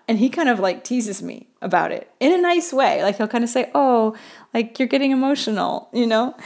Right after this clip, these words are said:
And that happens to me a lot when I'm talking about other people's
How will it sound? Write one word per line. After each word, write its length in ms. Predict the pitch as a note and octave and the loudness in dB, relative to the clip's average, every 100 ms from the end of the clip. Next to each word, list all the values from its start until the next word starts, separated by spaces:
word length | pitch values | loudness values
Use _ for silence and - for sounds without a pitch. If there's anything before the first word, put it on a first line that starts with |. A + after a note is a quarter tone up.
| - - _ | -20 -20 _
And 160 | C4+ C4+ | 2 2
that 80 | D4+ | 2
happens 300 | G#4 A4 - | -4 -6 -4
to 80 | C4+ | -2
me 40 | |
a 40 | |
lot 300 | B3+ D4+ D#4 | 0 0 0
when 100 | G3+ | -2
I'm 80 | F#3 | -6
talking 400 | - F3 F#3 F#3 | -4 -4 -4 -6
about 380 | F3+ E3+ E3+ - | -6 -4 -4 -2
other 380 | F3+ F#3 G3 G3 | 0 2 0 -2
people's 800 | G3+ - F#3+ E3+ E3 D#3 - | -6 -10 -10 -6 -6 -4 -6